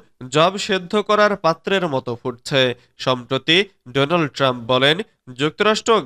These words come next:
গাজার বাসিন্দাদের অন্যত্র সরিয়ে নিতে চায় এবং যুদ্ধবিধ্বস্ত গাজাকে পুনর্গঠন করতে চায়। ট্রাম্পের এই হতবাক করা ঘোষণার প্রতিক্রিয়ায় কেসিএনএ-তে মন্তব্য প্রতিবেদনটি প্রকাশ করা হয়েছে।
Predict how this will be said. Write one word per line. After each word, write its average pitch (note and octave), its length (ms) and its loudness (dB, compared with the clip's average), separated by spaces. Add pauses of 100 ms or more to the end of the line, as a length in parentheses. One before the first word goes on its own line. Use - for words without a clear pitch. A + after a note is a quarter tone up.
গাজার D3+ 340 2
বাসিন্দাদের F3+ 680 -2 (160)
অন্যত্র F3+ 420 -4 (180)
সরিয়ে C#3 380 -2
নিতে A#2 240 -8 (100)
চায় B2+ 240 2 (400)
এবং C3+ 180 2 (400)
যুদ্ধবিধ্বস্ত G3+ 960 0 (500)
গাজাকে F#3+ 400 2 (140)
পুনর্গঠন D#3+ 580 0 (160)
করতে B2 280 -6 (100)
চায়। B2 220 2 (300)
ট্রাম্পের E3 460 2 (100)
এই D3 160 0 (100)
হতবাক F#3+ 420 0 (100)
করা G#3 200 4
ঘোষণার F3+ 500 0
প্রতিক্রিয়ায় C3 720 -2 (340)
কেসিএনএ-তে F#3+ 920 -2 (140)
মন্তব্য E3 440 -2 (120)
প্রতিবেদনটি F3+ 760 -2 (140)
প্রকাশ B2 380 -4
করা B2 260 0
হয়েছে। B2+ 460 0